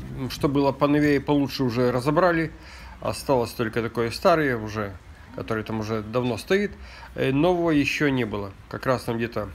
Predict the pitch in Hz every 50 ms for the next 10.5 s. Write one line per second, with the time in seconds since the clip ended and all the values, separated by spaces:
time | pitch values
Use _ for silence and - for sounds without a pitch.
0 | - - - - - - 117 120 117 - - 135 123 110 110 110 104 120 123 110
1 | 107 107 107 - - - - - 127 - 135 127 117 113 117 123 131 127 - 220
2 | 214 - - - - - - - - - - - - - 107 - 127 123 131 127
3 | 117 123 113 - 120 127 127 123 117 - 143 151 156 156 214 220 196 - - 160
4 | 139 131 - - - - - - - - - 131 113 104 98 - 113 117 113 113
5 | 113 107 104 98 - - 98 87 - - - - - - - - - - 127 139
6 | 160 190 220 240 202 156 - 139 110 - - 107 117 113 - - 220 202 - 180
7 | 165 147 139 - 139 123 120 - - - - - - - - - - 175 156 -
8 | 175 - - 175 156 151 147 - - - 139 120 107 110 135 143 143 135 131 127
9 | 113 117 135 139 135 123 127 160 185 202 196 175 165 147 131 117 127 123 - -
10 | - 185 156 135 139 135 131 127 120